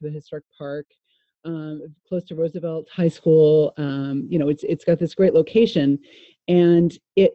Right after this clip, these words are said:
has been, had been sitting abandoned since, like, nineteen ninety-two or something. I mean, it was really a disaster for the community to have this building, um, just kind of sitting there doing nothing. Um, I shouldn't say nothing because it was a very, very popular location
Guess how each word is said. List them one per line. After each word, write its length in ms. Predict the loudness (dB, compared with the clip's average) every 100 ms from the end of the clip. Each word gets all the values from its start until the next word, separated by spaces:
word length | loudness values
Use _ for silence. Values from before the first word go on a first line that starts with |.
| -2
has 200 | 0 0
been, 300 | 2 0 0 0
had 180 | 0 4
been 160 | 2
sitting 240 | 2 0 0
abandoned 720 | 0 0 2 2 0 0 -2
since, 680 | -6 -12 -4 -2 -2 -4 -4
like, 220 | -4 -2
nineteen 360 | -6 -6 -4 -6
ninety-two 640 | -6 -10 -12 -8 -6 -6
or 100 | -8
something. 340 | -8 -6 -4
I 40 | -4
mean, 120 | -2
it 60 | -2
was 160 | 0
really 220 | 2 4
a 60 | 4
disaster 580 | 2 0 0 -2 0 0
for 160 | 0
the 100 | 0
community 600 | 0 2 2 2 0 -2 -6 _ -20 -20 0
to 100 | 2
have 280 | 4 4 4
this 280 | 2 2 -2
building, 600 | 2 4 4 2 0 -6
um, 460 | -14 -14 -12 -14 -16 _ _ _ -18
just 160 | -16 -10
kind 140 | -8
of 60 | -4
sitting 280 | -4 -2
there 120 | -4 -4
doing 320 | -4 -6 -6
nothing. 440 | -10 -8 -8 -8 -10
Um, 360 | -10 -8 -8 -10 -10
I 60 |
shouldn't 240 | -10 -8 -8
say 100 | -10
nothing 400 | -10 -12 -12 -12
because 260 | -12 -12
it 80 | -10
was 120 | -12 -12 _ -14
a 60 |
very, 360 | -6 -4 -2 -4
very 200 | -4 -8
popular 480 | -10 -14 -8 -4 -4
location 640 | -6 -8 -10 -8 -10 -10